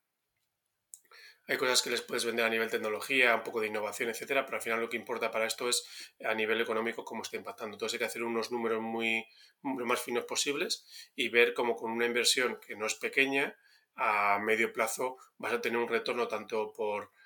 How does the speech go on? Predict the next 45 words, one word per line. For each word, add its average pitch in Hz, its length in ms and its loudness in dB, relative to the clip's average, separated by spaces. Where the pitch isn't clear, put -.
eh, 101 460 0
los 101 160 -2
costes, - 540 -2
¿vale? 120 180 -2
Nosotros 113 240 0
vamos 127 220 2
a - 20 -6
reducir 120 320 -4
los 107 140 -4
costes 113 260 -6
en 110 80 -6
un 110 80 -4
cincuenta 107 420 -8
por - 140 -12
ciento, - 320 -6
¿vale? 123 200 -2
Cuando 110 200 -2
tengamos 113 320 -2
el 113 120 -2
nuevo 110 200 -2
si-, 117 120 -6
todos 113 180 0
los 107 100 0
nuevos 110 220 -2
sistemas, 127 500 -4
como 123 360 0
por 135 440 0
la 120 240 2
oportunidad 110 540 -2
de 113 80 2
negocio 117 340 -2
que 131 60 -4
te 127 120 -2
va 117 100 2
a 107 40 0
dar 101 140 -4
todo 98 240 -8
esto, - 240 -6
¿no? 113 140 -8
Pues, 113 140 -10
por - 120 -10
ejemplo, 110 300 -4
la 101 100 0
web 110 260 -2
cambiándola, 123 640 0